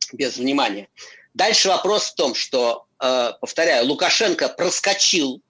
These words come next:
ту точку, когда он мог просто вернуться с гарантиями, как мне кажется, проскочил. И Европа не попыталась сделать с ним то, что сделала с Кучмой в четвертом году, я писал об этом в Фейсбуке,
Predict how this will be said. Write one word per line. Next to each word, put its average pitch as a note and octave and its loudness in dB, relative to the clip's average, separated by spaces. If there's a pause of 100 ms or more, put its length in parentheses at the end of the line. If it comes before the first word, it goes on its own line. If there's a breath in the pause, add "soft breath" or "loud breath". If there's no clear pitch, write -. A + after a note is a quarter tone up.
(300)
ту E3 -2
точку, E3 -2
когда B2+ -2
он B2+ 0
мог C3 -2
просто C#3 -2
вернуться C3 -2
с G#2+ -12
гарантиями, A2+ -2
как - -4
мне D#3 0
кажется, - -6
проскочил. - -8 (560 loud breath)
И G#3 0
Европа A3 2
не F#3+ 2
попыталась F3 0
сделать C#3 -2
с - -6
ним D#3 0
то, F3 0
что D3 -4
сделала C#3+ -2
с - -2
Кучмой D#3 -4
в - -20
четвертом B2+ -6
году, D3 -2
я F#3 2
писал B2+ -4
об A#2 -4
этом A2 -12
в - -20
Фейсбуке, C3+ -12